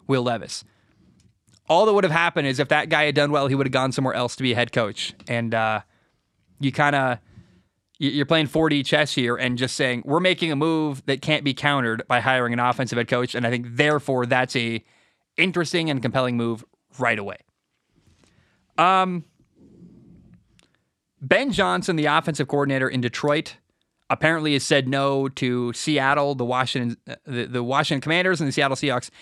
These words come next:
He's not gonna take a head coaching job. Ben Johnson is going back to Detroit to be the offensive coordinator next year. I absolutely love this move.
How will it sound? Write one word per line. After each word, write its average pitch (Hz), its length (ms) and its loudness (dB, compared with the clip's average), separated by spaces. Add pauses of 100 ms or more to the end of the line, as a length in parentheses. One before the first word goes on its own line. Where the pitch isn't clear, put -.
(580)
He's 196 220 2
not 190 160 4
gonna 180 120 2
take 170 160 2
a 147 80 2
head 143 140 0
coaching 151 300 0
job. 123 260 2 (440)
Ben 208 220 4
Johnson 180 380 2
is 143 80 -2
going 139 260 2
back 156 500 0 (540)
to 165 560 4
Detroit 143 360 0
to 143 60 -6
be 143 100 0
the 139 100 0
offensive 131 360 0
coordinator 123 360 0
next 117 280 -4
year. 110 240 -6 (600)
I 226 680 4 (220)
absolutely 196 1000 2
love 139 320 -2
this 123 200 -6
move. - 260 -10